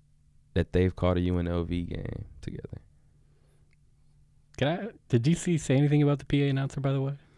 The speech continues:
Speaker 2: I just wanna know if he liked it or didn't like it.
Speaker 1: I didn't say anything to him, though. I did have an, an opinion, and
Speaker 2: Well, what did, did, did D C have an opinion or no?
Speaker 1: No, I, I never asked him.
Speaker 2: Oh, okay.
Speaker 1: So I, I did ask him if he missed it,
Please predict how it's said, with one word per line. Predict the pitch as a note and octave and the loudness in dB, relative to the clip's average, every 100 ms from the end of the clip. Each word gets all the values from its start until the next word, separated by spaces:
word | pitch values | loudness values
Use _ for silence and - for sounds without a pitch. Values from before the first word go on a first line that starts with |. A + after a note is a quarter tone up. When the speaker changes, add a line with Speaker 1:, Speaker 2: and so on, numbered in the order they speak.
| - _ _ - | -20 _ _ 2
Speaker 2:
I | B2+ | 4
just | D#3+ D3+ | 6 6
wanna | B2+ | 6
know | A#2 | 6
if | G#2+ | 6
he | G#2+ | 4
liked | G2+ G2+ | 2 0
it | F#2 | -2
or | F2+ | -4
didn't | F#2 - | -6 -8
like | D#2+ - | -12 -2
it. | - | 12
Speaker 1:
I | E3+ | 12
didn't | F3+ | 12
say | F#3 | 12
anything | D3+ C#3 | 12 10
to | G2+ | 10
him, | C#3 A2+ | 8 6
though. | D#2 F2 - - - - - _ _ _ _ _ C#3+ | 4 -2 -6 -12 -16 -20 -20 _ _ _ _ _ 12
I | E3+ | 12
did | F#3+ A#3+ | 12 12
have | F#3+ F3 | 12 12
an, | D#3+ - - - - - - - | 12 6 -2 -20 -20 -20 -8 8
an | D3+ | 8
opinion, | C3+ B2 F3+ G#3+ A3 A#3+ - | 8 8 10 10 8 4 0
and | C#3+ C#3+ C#3 C3 B2+ A#2 G#2 | 6 10 10 10 8 4 4
Speaker 2:
Well, | B2 | 8
what | C#3+ | 10
did, | D#3 C3 C3+ | 10 8 -2
did, | C#3+ C3+ | -6 0
did | B2 | 2
D | G#2+ A#2 | 6 6
C | G#2 C#3 | 8 8
have | D3 | 8
an | D#3+ | 8
opinion | D#3+ E3+ F#3+ F#3 | 6 6 6 6
or | G2 | 4
no? | E2 D#2+ - - - - - - - | 0 -6 -12 -16 -20 -20 -16 -4 10
Speaker 1:
No, | F3+ | 12
I, | D#3+ F3+ | 12 12
I | F3 E3+ | 12 12
never | F#3 D#3 | 12 12
asked | C#3 C3 - | 12 12 10
him. | G#2 | 6
Speaker 2:
Oh, | F#2+ | 8
okay. | G#2 | 12
Speaker 1:
So | D#3 C3+ | 12 12
I, | C3 C#3+ F3 | 12 12 12
I | |
did | E3 B3 | 12 12
ask | C#3 E3+ F#3 | 12 12 12
him | |
if | D#3 | 10
he | A#2+ | 10
missed | G#2 D3 - | 10 8 8
it, | A#2 - | 6 4